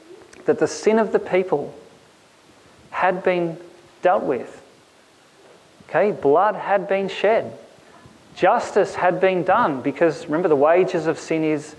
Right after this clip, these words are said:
death. A death had occurred. And yet it was a death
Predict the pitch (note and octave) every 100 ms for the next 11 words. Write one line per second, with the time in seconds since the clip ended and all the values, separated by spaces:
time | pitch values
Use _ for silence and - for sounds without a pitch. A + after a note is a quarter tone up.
0 | - - - D#3 F3+ - - - - -
1 | - - - A#2 - F3+ F#3 F3+ E3+ E3
2 | D#3 E3 A#2+ - - - - _ _ _
3 | _ _ _ _ - - - C3+ C#3+ D#3+
4 | D#3 D#3 C3+ C#3+ - D#3+ D#3+ - -